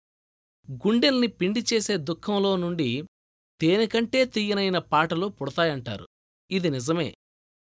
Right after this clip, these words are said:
అనేకమైన శ్రమల మధ్య దేవుణ్ణి ప్రేమించే ఆత్మలకు సంతోషంతో గంతులు వెయ్యాలనిపించే కారణాలు,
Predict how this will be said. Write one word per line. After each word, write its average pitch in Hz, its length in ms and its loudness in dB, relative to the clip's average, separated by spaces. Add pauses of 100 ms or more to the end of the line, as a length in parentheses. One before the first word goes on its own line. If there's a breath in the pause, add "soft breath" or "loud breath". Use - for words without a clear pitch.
(160)
అనేకమైన 240 560 4
శ్రమల 202 420 2
మధ్య 196 440 -2 (520)
దేవుణ్ణి 233 580 8
ప్రేమించే 208 560 0
ఆత్మలకు 165 760 0 (440)
సంతోషంతో 208 840 2
గంతులు 165 480 -2
వెయ్యాలనిపించే 175 840 0
కారణాలు, 143 580 0